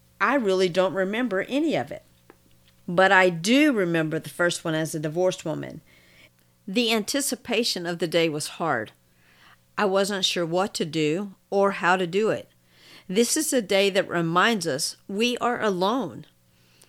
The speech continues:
I was living alone for the first time, and the reminders of candy or heart balloons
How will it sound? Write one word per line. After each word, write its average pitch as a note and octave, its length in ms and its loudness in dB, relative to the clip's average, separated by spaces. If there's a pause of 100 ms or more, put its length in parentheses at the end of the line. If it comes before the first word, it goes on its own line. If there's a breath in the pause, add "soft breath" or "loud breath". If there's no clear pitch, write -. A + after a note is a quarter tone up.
(220 loud breath)
I G#3+ 160 8
was C4 220 2
living G3+ 320 0
alone F3 320 0
for F3 160 -6
the D#3+ 100 -4
first A3 460 -2
time, F3 480 -2
and F#3+ 180 -2
the F#3+ 80 -2
reminders F#3 680 0
of - 220 -8
candy G#3 720 -4 (140)
or F3+ 160 -2
heart B3 460 -4
balloons D#3+ 560 -4